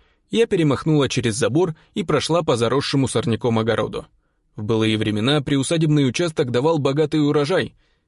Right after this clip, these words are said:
но нынче он зарос высокой травой и кустарником. Хозяина дома Алексея не тянуло к земельным работам, он попросту сдавал усадьбу отдыхающим на летнее время, а в межсезонье тем, кто устал от городской суеты.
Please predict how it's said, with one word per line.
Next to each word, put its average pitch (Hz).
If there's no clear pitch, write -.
но 233
нынче 156
он 123
зарос 120
высокой 113
травой 147
и 151
кустарником. 107
Хозяина 208
дома 170
Алексея 185
не 190
тянуло 151
к 120
земельным 113
работам, 151
он 233
попросту 185
сдавал 135
усадьбу 160
отдыхающим 123
на 98
летнее 95
время, 180
а 220
в 156
межсезонье 151
тем, 175
кто 113
устал 160
от 131
городской 117
суеты. 98